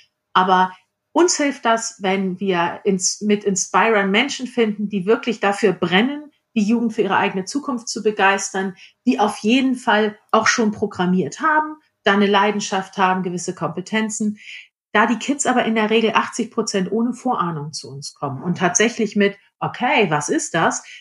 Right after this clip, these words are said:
ähm, auf einem sehr niedrigen Niveau ansetzen, brauchen wir keinen Doktor in Informatik.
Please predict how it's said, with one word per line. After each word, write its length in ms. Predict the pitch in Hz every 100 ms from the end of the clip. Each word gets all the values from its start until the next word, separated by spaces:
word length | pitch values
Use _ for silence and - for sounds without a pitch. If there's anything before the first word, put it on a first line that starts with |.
| _
ähm, 300 | 214 202 202 -
auf 160 | - 190
einem 120 | 208
sehr 180 | 196 220
niedrigen 420 | 247 269 240 196
Niveau 260 | 196 196 196
ansetzen, 760 | 196 247 196 165 160 - 214 - _ _ _ -
brauchen 440 | 185 240 269 247
wir 140 | 233
keinen 400 | 220 226 233 226
Doktor 400 | 208 226 - 226
in 100 | 196
Informatik. 880 | 185 180 - 175 170 185 208 240 233